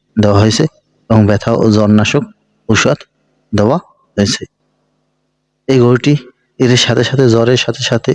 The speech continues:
গরুটি হিটেও এসেছে, কিন্তু জ্বর থাকার কারণে এখন হিটটা অতটা বুঝ পাওয়া যাচ্ছে না, পিছন দিকে হালকা মিউকাস ভাঙতে আছে। কিন্তু খামারি ভাই প্রথম অবস্থায় বুঝতে পারেনি, এর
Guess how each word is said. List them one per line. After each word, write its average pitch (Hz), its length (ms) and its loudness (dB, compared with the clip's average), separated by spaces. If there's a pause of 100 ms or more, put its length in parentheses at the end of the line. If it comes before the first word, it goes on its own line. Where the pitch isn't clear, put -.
গরুটি 110 300 0 (420)
হিটেও 117 240 2
এসেছে, 123 360 0 (540)
কিন্তু 117 180 0 (120)
জ্বর 113 220 0
থাকার 120 260 -2
কারণে 117 360 0 (560)
এখন 120 240 0
হিটটা 113 340 0 (260)
অতটা 135 300 -2 (520)
বুঝ 113 200 -2
পাওয়া 123 200 0
যাচ্ছে 117 220 -2
না, 139 100 2 (520)
পিছন 120 240 0
দিকে 117 200 0
হালকা 110 320 -2
মিউকাস 110 400 2 (300)
ভাঙতে 101 300 0
আছে। 95 240 -2 (920)
কিন্তু 127 140 2
খামারি 120 380 2
ভাই 123 160 2 (760)
প্রথম - 240 0
অবস্থায় 120 360 0 (180)
বুঝতে 113 300 0
পারেনি, 123 340 2 (400)
এর 113 120 2